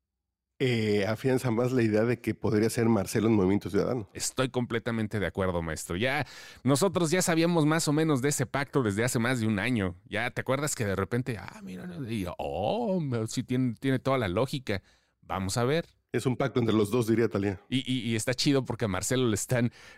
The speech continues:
Speaker 2: Ma-, Marcelo de cierta manera está financiando la campaña con Morena. Imagínate de repente, ¡pum!, el brinco, ¿no? Ahí nos vemos. Cosa que no sería la
Speaker 1: Sí,
Speaker 2: primera
Speaker 1: sí.
Speaker 2: vez que pasa en la política <laughs> mexicana. Oye, hablando de política, ahí el grupo Wagner, ¿te acuerdas cuando platicábamos? No,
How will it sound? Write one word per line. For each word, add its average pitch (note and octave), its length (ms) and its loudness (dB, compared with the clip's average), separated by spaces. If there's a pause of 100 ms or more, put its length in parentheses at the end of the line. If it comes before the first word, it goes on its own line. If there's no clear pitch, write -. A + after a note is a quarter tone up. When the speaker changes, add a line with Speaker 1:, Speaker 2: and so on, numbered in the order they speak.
(120)
Speaker 2:
Ma-, A#2+ 140 -2
Marcelo C3+ 460 2
de A2 200 -2
cierta D3 360 2
manera A#2 200 2
está C3 200 0
financiando A#2+ 500 0
la G2+ 140 -2
campaña A#2+ 460 -2
con A2+ 180 -2
Morena. G#2+ 340 0
Imagínate B2 520 2
de A2+ 60 2
repente, A2 540 -2
¡pum!, F3+ 560 4
el B2 140 2
brinco, C#3 420 2
¿no? B2 260 2
Ahí D3+ 200 0
nos A#2 180 2
vemos. G2+ 640 0 (580)
Cosa F3+ 220 0
que A#2+ 140 -2
no B2 120 6
sería B2 280 2
la D#3 60 4
Speaker 1:
Sí, A#3+ 80 4
Speaker 2:
primera A2 260 2
Speaker 1:
sí. A2 60 2
Speaker 2:
vez A2+ 140 2
que G2+ 120 -4
pasa A#2+ 240 -2
en G2 60 0
la F#2+ 100 0
política G#2 440 -2
<laughs> - 0 -
mexicana. - 640 -4 (800)
Oye, A#2+ 200 0
hablando A#2+ 360 -2
de A2+ 100 0
política, G2 840 -6
ahí F#2+ 200 -2
el G#2 160 0
grupo G#2 320 0
Wagner, A#2 380 -4
¿te - 80 -8
acuerdas D3+ 400 -2
cuando A2 260 0
platicábamos? G#2+ 640 -2
No, B1 220 -4